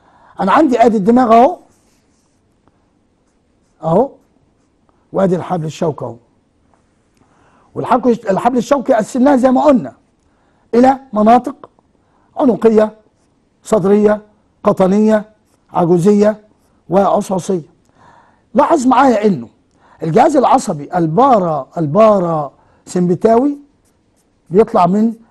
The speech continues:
جذع الدماغ من هنا أهو، ومن المنطقة العنقية، ومن المنطقة العجوزية هنا كده أهو. ده كله،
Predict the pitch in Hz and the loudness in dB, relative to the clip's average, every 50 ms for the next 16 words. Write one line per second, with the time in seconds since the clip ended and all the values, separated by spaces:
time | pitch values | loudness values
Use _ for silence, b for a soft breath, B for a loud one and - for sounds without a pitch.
0 | b b 147 196 240 202 190 175 170 151 151 180 185 202 202 160 156 160 147 139 | b b 0 0 0 0 0 -4 -4 -2 -2 0 0 0 0 -2 -2 -4 -4 -4
1 | 160 151 131 - _ _ _ _ _ _ _ _ _ _ _ - 135 135 135 143 | -4 -6 -8 -14 _ _ _ _ _ _ _ _ _ _ _ -12 -8 -8 -8 -8
2 | 131 _ _ _ _ _ _ _ _ _ _ _ _ _ _ _ _ _ _ _ | -10 _ _ _ _ _ _ _ _ _ _ _ _ _ _ _ _ _ _ _
3 | - 160 165 165 160 160 147 - 185 165 - 165 151 139 143 147 135 - 156 135 | -10 -6 -4 -2 -2 -2 -4 -6 -8 -8 -6 -6 -6 -6 -8 -10 -10 -10 -12 -12
4 | 131 120 _ _ _ _ _ _ _ b b b b b b b b b 185 208 | -12 -14 _ _ _ _ _ _ _ b b b b b b b b b 2 4
5 | 226 294 349 370 320 285 254 247 214 - - - - 254 247 196 196 226 202 214 | 4 4 4 2 2 2 2 2 0 0 -2 -2 0 0 0 2 0 0 0 0
6 | 208 208 285 247 185 175 156 156 165 156 135 - 151 135 131 139 135 _ _ _ | 0 2 0 0 0 0 0 -2 -4 -6 -8 -12 -12 -14 -14 -14 -16 _ _ _
7 | _ _ _ _ _ _ _ _ _ _ _ _ _ _ _ _ _ _ _ - | _ _ _ _ _ _ _ _ _ _ _ _ _ _ _ _ _ _ _ -2
8 | 226 233 - - 262 247 247 269 240 | -2 0 2 2 2 2 2 0 -2